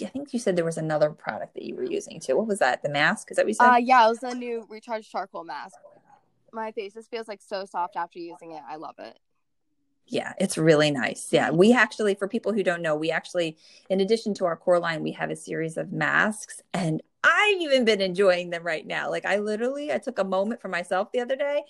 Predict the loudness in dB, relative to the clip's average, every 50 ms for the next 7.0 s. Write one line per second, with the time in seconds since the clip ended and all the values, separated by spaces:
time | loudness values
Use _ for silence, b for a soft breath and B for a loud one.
0 | B B B B B -2 0 2 2 2 0 -2 -2 0 0 2 0 0 0 -2
1 | -2 -2 -2 0 2 4 4 6 4 4 2 _ -8 -8 -8 -8 -6 -8 -8 -6
2 | -6 -6 -8 -6 -6 -4 -4 -4 -4 -6 -6 -6 -6 -8 -10 _ _ _ -18 -18
3 | -18 -16 _ -12 -12 -12 -12 _ _ _ _ _ _ _ _ _ _ _ _ -10
4 | -10 -8 -6 -6 -6 -4 -4 -4 -6 -4 -4 -2 -2 -2 -2 -2 -4 -2 -4 -4
5 | -6 -2 0 2 2 2 0 -2 -2 -6 _ -16 -6 0 4 6 6 6 4 0
6 | _ -6 -6 -4 -2 0 0 0 2 4 4 4 4 4 2 0 0 0 0 -2